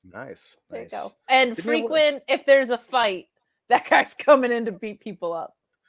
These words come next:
Speaker 1: Uh, didn't he have the, didn't he spend, uh, didn't he have, like, a crazy, like, uh, underhand delivery, kind of a weird, like, sidearm deal? Or am I
Speaker 2: He
Speaker 1: thinking of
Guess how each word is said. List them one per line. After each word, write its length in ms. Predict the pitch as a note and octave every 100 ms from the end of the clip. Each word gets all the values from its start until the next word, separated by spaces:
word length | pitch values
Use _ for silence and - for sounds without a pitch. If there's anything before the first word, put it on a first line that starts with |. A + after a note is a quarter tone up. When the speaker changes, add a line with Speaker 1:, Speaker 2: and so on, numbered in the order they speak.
| _ -
Speaker 1:
Uh, 180 | F3+ F#3
didn't 240 | F3 A#3
he 60 | A#3
have 180 | G#3+ F3
the, 140 | F#3
didn't 200 | D3 G#3+
he 60 | G3
spend, 400 | - E3+ E3 -
uh, 240 | D3+ C#3
didn't 260 | B2+ E3+ F3+
he 80 | D3+
have, 120 | C#3+
like, 140 | B2+
a 180 | A2+ G2+
crazy, 400 | - C#3 C3 B2+
like, 300 | A#2 G#2+ -
uh, 1000 | A2 G#2 G2+ G2 F#2+ F#2 F2+ E2+ D#2+ B1+ - - G#2
underhand 640 | B2 C3 B2+ C3 C3 - _ -
delivery, 400 | A#2+ A#2+ B2+ B2
kind 160 | B2+
of 60 | A#2+
a 60 | G#2+
weird, 400 | G#2 A#2+ A#2 A2
like, 160 | A2
sidearm 680 | - B2 A#2+ B2 A#2+ A#2+ A2 G2+
deal? 180 | B2
Or 120 | A#2+ A2
am 60 |
I 40 | A2
Speaker 2:
He 60 |
Speaker 1:
thinking 220 | A2 G#3
of 80 | G4+